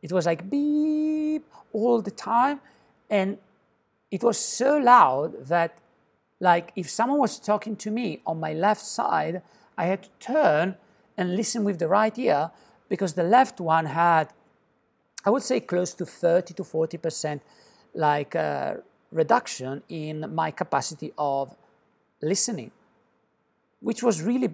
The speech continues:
bad. Now, was it painful? Was it dangerous? No, but it was extremely annoying. Why was it also extremely annoying? Well, it was very loud when everything was silent. So going to bed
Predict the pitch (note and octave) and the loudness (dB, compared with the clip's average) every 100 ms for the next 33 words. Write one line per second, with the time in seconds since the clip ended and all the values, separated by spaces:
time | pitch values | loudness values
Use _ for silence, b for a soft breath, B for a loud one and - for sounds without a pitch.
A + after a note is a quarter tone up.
0 | A#3+ G#3 A3+ A3 F3+ B3 A3+ - _ - | 6 6 4 4 6 2 2 -10 _ -8
1 | A3+ B3 G#3+ B3+ A3+ G#3 F#3+ D#3+ A3+ G#3 | -4 -4 -2 0 4 2 2 -2 -4 -4
2 | E3+ D3+ D#3+ D3+ D3 F#3+ D#4 - b b | -6 -8 -6 -4 0 0 0 -6 b b
3 | b b - G3+ F#3+ G#3 F#3 - - F3+ | b b 0 0 0 -4 -2 -6 -4 -4
4 | F3 F3+ - - C#3+ F3 B3+ - C3 B | -2 -4 -4 -8 -2 2 2 2 -4 B
5 | B D3+ F3+ B3 C4+ B3 A#3+ A3 A3+ G#3 | B -2 0 0 -2 -6 -4 -4 -4 -8
6 | - G#3 G3+ G3+ F#3+ A3 C4 - B - | -6 -6 -4 -2 2 2 2 -6 B 0
7 | G3+ A3+ - _ _ _ _ A#3 A3 G#3+ | 2 2 -2 _ _ _ _ -8 -4 -2
8 | D3+ C#3 G#3 B3+ B3+ G3+ G#3+ C3 C3+ D3+ | -4 0 0 2 4 4 6 4 0 -2
9 | D#3 _ _ _ _ - D#3 E3+ F3+ F3+ | -4 _ _ _ _ -10 0 2 2 -4
10 | - _ _ - F#3+ G3 G#3+ G#3+ F#3+ E3 | -14 _ _ -2 0 0 -6 -6 -2 -2
11 | D#3 - - - - F3 E3+ F3+ E3 - | -2 -4 -8 -6 -2 0 2 0 -4 -10
12 | - _ _ _ _ _ _ _ - F#3 | -14 _ _ _ _ _ _ _ -6 0
13 | F#3 D#3 G3+ D4 - G3 B3+ A3+ D3 D#3+ | 0 4 4 2 -2 0 4 6 6 2